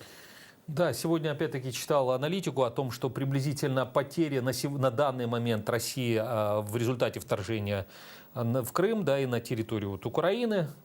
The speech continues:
пос-, поскольку Крым является территорией Украины, составляет уже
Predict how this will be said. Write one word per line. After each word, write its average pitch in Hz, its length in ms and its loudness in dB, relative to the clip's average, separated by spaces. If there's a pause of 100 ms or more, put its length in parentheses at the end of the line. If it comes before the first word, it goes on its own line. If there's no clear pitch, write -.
пос-, - 160 -20
поскольку 120 380 -2
Крым 120 200 0
является 113 380 0
территорией 113 380 0
Украины, 110 280 0
составляет 147 560 0
уже 147 260 0